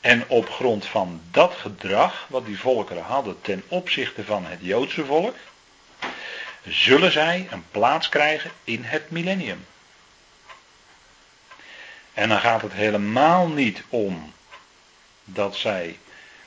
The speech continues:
in de eeuwige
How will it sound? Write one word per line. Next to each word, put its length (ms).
in 380
de 280
eeuwige 540